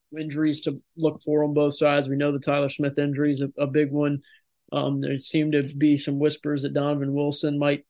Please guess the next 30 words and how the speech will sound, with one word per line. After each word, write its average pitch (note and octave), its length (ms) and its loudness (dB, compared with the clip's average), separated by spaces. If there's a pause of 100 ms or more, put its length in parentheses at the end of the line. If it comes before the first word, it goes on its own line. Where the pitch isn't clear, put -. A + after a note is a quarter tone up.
(180)
be C#3+ 440 2 (960)
gonna D3 180 2
try D3+ 240 2
to D3 80 2
give D3 220 0
it D3+ 60 2
a D3 60 2
go D3 280 2
this D3 220 -2
week D3 180 0
too. D3 260 0
So D3 140 -4
that's C#3+ 220 0
another C#3+ 260 0
one C#3+ 140 0
that C#3 120 -4
we D3 200 -4 (380)
haven't D3+ 240 2
really D3 180 2
talked C#3+ 320 2
about. C#3+ 340 4
But C#3 100 0
other D3 200 4
than D3 140 0
that, D3+ 240 0
I D3 40 0
mean, D3 140 0
it - 120 -8
sounds C#3+ 300 -2
like C#3+ 240 2